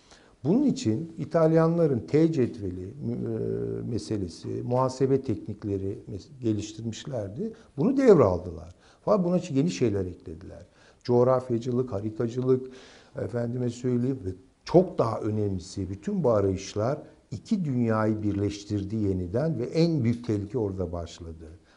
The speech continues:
Aydınlanmanın da sırları burada. Matematikle fiziği birleştirmek. Bu faciaydı.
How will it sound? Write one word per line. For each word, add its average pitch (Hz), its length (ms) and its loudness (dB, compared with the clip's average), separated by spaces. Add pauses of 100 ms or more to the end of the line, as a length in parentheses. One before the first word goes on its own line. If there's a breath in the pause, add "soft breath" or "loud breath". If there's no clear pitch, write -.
Aydınlanmanın 113 800 2
da 117 60 -2
sırları 98 600 -4
burada. 87 340 -8 (540 soft breath)
Matematikle 123 720 -4
fiziği 95 460 -4
birleştirmek. 82 800 -14 (300)
Bu 233 60 -2
faciaydı. 82 840 -8